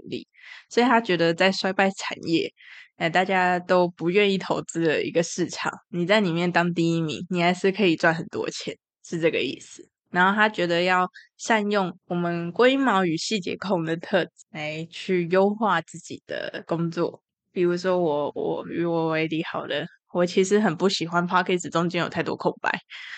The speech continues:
所以我中间都会剪。我在剪辑上花蛮多时间的，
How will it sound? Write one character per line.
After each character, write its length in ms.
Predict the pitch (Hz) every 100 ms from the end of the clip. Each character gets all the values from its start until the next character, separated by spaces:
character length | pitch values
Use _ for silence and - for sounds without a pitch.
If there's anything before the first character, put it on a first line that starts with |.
| - -
所 100 | 220
以 40 |
我 240 | 208 175 165
中 180 | 180
间 160 | 185 185
都 120 | 185
会 320 | 190 170 160 160
剪。 160 | - - 185 175 _ - - -
我 160 | 175
在 140 | 180 233
剪 140 | 180
辑 120 | 160
上 200 | 165 185 185
花 180 | 180
蛮 160 | 165 170
多 160 | 156 165
时 180 | - -
间 220 | -
的， 80 | -